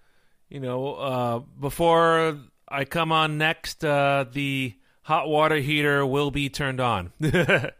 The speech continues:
So, um, Neff, uh, this has been, um, a wonderful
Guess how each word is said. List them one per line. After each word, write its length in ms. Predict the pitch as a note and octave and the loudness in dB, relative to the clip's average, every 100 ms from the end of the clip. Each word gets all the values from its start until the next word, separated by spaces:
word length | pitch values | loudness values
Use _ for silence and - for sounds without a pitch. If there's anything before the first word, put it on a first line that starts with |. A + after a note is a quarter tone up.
| - - - - - - _ - | -20 -20 -18 -18 -20 -20 _ -4
So, 360 | D3+ C#3+ C3+ C#3 | 2 4 4 4
um, 540 | C#3 C3 B2+ B2 A2 _ _ - _ _ _ _ _ _ - | 4 4 0 -6 -12 _ _ -20 _ _ _ _ _ _ -6
Neff, 460 | E3+ C#4+ E4+ - | 2 4 4 2
uh, 320 | B3+ C4 B3+ B3 | 2 4 4 2
this 300 | F3+ B3+ - | 2 0 2
has 220 | C#4 A#3 | -2 -2
been, 440 | G3 A3 A#3 A#3+ A#3 | 0 2 2 0 0
um, 600 | G#3 G3+ G3+ G3 G3 - | 0 2 0 -2 -6 -6
a 120 | F3+ | -2
wonderful 840 | F3+ G3 A#3 A#3 G#3+ G3 F#3+ F3+ | 0 2 0 -2 0 0 0 -2